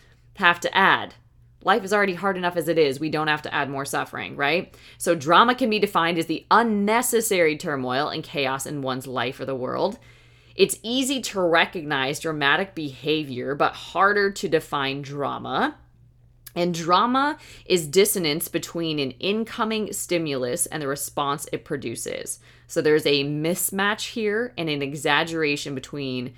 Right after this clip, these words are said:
external circumstances and internal reactions. Drama, when used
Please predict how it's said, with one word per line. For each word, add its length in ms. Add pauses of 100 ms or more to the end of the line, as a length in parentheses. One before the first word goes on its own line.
(320)
external 480
circumstances 920 (120)
and 260
internal 840 (140)
reactions. 840 (760)
Drama, 480
when 200
used 800